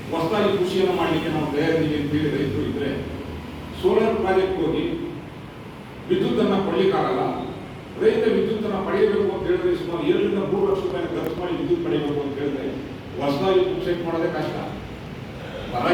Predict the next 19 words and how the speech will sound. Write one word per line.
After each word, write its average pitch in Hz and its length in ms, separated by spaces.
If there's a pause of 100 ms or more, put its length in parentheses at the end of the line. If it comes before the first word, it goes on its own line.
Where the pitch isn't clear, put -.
ಇದೆ, 349 160 (680)
ಆದರೂ 185 260
ಕೂಡ 196 120 (100)
ಕೃಷಿ 180 160 (100)
ಮಾಡ್ತೀವಿ 170 340
ಅಂತೇಳಿ 160 280
ಹೊರಟಿರ್ತಕ್ಕಂಥ 143 560
ರೈತರಿಗೆ 120 420 (760)
ಅಕ್ರಮ 208 360
ಸಕ್ರಮ 190 300 (100)
ಯೋಜನೆಯನ್ನು 165 420 (100)
ರದ್ದು 131 260
ಮಾಡಿ - 260
ಸರ್ಕಾರ - 320 (880)
ಬರದ 196 240 (100)
ಮೇಲೆ 202 140 (140)
ಬರ 175 100 (240)
ಹೇಳ್ತಕ್ಕಂಥ 165 500
ಕೆಲಸವನ್ನು 143 400